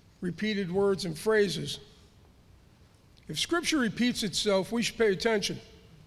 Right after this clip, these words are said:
When God repeats himself six times, we should sit up and take notice. God says here six times that he's gonna do something.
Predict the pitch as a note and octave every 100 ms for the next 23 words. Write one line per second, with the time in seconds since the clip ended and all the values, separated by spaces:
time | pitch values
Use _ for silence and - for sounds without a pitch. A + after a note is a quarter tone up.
0 | - - - - - - - - - -
1 | F#3 G3 F3+ D3+ G#3+ D4+ D4 A3+ F3+ A3
2 | G3+ - G#3+ - A#3 G3 F#3+ - - -
3 | - - - D#4 - - - D#4 C#4+ F#3+
4 | E3+ E3 - - - - - A3+ D#4+ G3
5 | D3 - B3+ C#4 B3+ B3+ E3 - A3+ -
6 | A#3 F3+ C#3 - - - - - - -
7 | _ - - - - _ - - - -
8 | - - - - - - - - - -
9 | - F#3+ G#3 A#3 - A3 G3 - F#3 D#3+
10 | E3 - - - - C4+ - - A#3+ G#3
11 | F#3 E3+ D#3 C3 G#3+ A3 B3+ A3+ D3+ A#3
12 | F3 E3 C#3 -